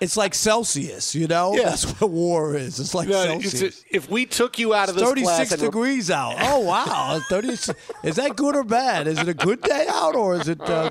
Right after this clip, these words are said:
Speaker 1: too cold?
Speaker 2: Your value over replacement student, uh, your war is real. If we put, took you out and put somebody else in here, if you have a negative war, that means anybody we put in here would be a better student than you. If, so you wanna make sure you have a positive war.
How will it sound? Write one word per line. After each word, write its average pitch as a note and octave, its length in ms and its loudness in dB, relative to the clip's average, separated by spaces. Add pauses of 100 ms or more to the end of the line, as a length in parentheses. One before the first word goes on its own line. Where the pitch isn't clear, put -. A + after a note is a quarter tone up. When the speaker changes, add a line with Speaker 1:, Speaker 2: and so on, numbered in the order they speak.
(100)
Speaker 1:
too G#3+ 160 -2
cold? G#3 600 -4 (520)
Speaker 2:
Your G#3+ 240 2
value G3+ 420 2
over F3 300 2
replacement F3 880 -2
student, D3+ 640 -4 (300)
uh, C#3+ 340 2
your F3 180 2
war F3+ 400 2
is C#3 160 -2
real. E3+ 180 2
If D#3+ 120 -2
we A3+ 100 -2
put, A3 220 0 (320)
took C4+ 240 -2
you A3+ 180 0
out G#3+ 100 4
and E3 80 -8
put F#3+ 140 0
somebody F#3+ 380 0
else F3 240 4
in F#3+ 120 0
here, C#3 220 0 (240)
if D3 140 -4
you A3 100 0
have A#3 120 2
a G3+ 60 0
negative F#3+ 400 0
war, E3+ 220 2
that E3+ 240 0
means F#3 240 -2 (100)
anybody G3+ 520 -2
we F3+ 160 -2
put E3+ 180 0
in E3 140 0
here D3+ 120 0
would C#3+ 120 0
be C#3+ 140 0
a C#3 40 2
better D3 240 2
student C3 360 -4
than A2 120 -6
you. F2 200 -8 (300)
If, C#3+ 160 -6
so F3+ 80 0
you E3+ 160 0
wanna F3+ 200 2
make E3 120 0
sure F#3+ 160 0
you F3 120 0
have D#3 100 -2
a D3 60 -2
positive E3 580 -2
war. C#3 380 -4